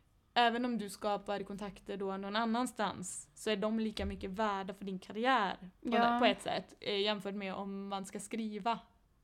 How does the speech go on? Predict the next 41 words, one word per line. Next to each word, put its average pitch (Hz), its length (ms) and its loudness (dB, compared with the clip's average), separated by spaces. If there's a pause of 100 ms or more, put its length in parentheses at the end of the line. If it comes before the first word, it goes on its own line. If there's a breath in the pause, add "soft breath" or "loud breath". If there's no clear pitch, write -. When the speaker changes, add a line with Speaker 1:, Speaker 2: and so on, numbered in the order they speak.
(120)
Speaker 1:
på 220 180 4
svenska. 214 600 -4 (160)
Speaker 2:
Ja, 247 380 2 (320 loud breath)
men 262 120 4
sen 277 100 6
så 285 80 2
tänker 269 340 4
jag 233 60 2
också 240 140 -6
så 226 100 -2
här, 214 80 4
för 214 80 0
att 208 100 0
i 240 200 -4
och 233 40 0
med 220 100 4
att 202 60 -4
min 202 160 -2
utbildning 214 540 -2
riktar 220 360 -4
sig 233 240 -2
till 196 380 -2 (240)
gymnasiet 220 800 4
Speaker 1:
Ja. 214 280 2
Speaker 2:
i 202 40 0
Sverige, 208 460 4 (400 loud breath)
och 220 120 -2
så 226 120 -2
känner 226 240 0
jag 220 80 2
lite 220 140 -2
så 220 60 2
här, 202 220 4 (1300 loud breath)
ja, 269 720 0 (200)
alltså 226 240 -4
jag 233 120 2
har 226 260 6
ju 302 100 6
väldigt 226 440 2
bra 208 300 4
kontakt - 720 -4